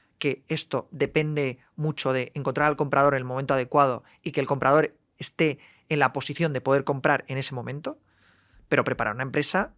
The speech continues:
para venderla puede ser un periodo de uno o dos años. Y quiero ser realista con esto. No es, no es un tema de pongo dos meses, hago una presentación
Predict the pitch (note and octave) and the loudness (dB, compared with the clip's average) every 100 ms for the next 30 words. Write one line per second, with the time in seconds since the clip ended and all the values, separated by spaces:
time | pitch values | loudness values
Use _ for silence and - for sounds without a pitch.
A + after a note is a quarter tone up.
0 | - C#3 A2+ A#2+ B2+ F#3 C4+ _ - D#3 | -2 -2 -2 -4 -2 -2 -4 _ 0 2
1 | D3+ E3+ E3 E3+ F#3 E3+ - D#3+ F3+ A#3 | 2 -2 0 0 0 -2 -4 -4 0 2
2 | G#3+ D3 D3 D3 F#3 D3 A2+ - _ _ | 2 2 0 -4 -6 -8 -12 -18 _ _
3 | _ _ _ _ C3+ C3+ B2+ E3 G3+ D3 | _ _ _ _ -6 -4 -2 0 2 0
4 | B2 A#2 G#2 B2+ - F#3+ - _ _ _ | -2 -10 -12 -12 -6 -6 -6 _ _ _
5 | - B2+ C3 C3+ - _ - C3 - E3 | -10 -4 -2 -2 -8 _ -10 -8 -4 -4
6 | E3 F3 D3+ C#3 B2+ - _ _ _ _ | -2 0 2 0 -2 -6 _ _ _ _
7 | _ _ _ _ _ - E3+ E3 D3+ D3 | _ _ _ _ _ 4 6 8 6 4
8 | D3 C#3 C#3 - C#3+ D3 C#3 - - C#3 | 0 -2 -2 -2 0 0 -2 -2 -6 -4
9 | B2 - C#3+ C3+ B2+ | -6 -4 -2 0 -2